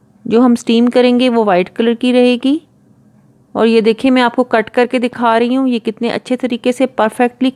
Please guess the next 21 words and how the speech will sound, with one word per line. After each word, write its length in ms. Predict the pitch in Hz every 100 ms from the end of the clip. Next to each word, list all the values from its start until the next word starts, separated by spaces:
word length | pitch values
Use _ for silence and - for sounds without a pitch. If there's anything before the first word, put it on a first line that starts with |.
| -
कुक 220 | 247 -
हो 140 | 262
चुकी 280 | 247 247 262
है 200 | 262 302 370 _ _ _ _ _ _ -
और 120 | 220
ओवरकुक 560 | - 220 240 240 254 226
बिल्कुल 340 | 220 202 240
नहीं 220 | 247 262
हुई। 220 | 269 294 370 _ _ _ _ _ _ _ _ _ _ _ _ _ -
ये 100 | 208
देखें, 340 | 208 208 - 320 - _ _ _ _ _ _ _ _ _ _ _ _ _ _ -
अब 100 | 190
दूसरा 300 | 214 208 247
भी 120 | 262
मैं 120 | 254
आपको 180 | 247 247
कट 220 | - 233 -
करके 260 | 240 233
दिखा 380 | 240 240 233 233
रही 180 | 247 254
हूँ। 140 | 330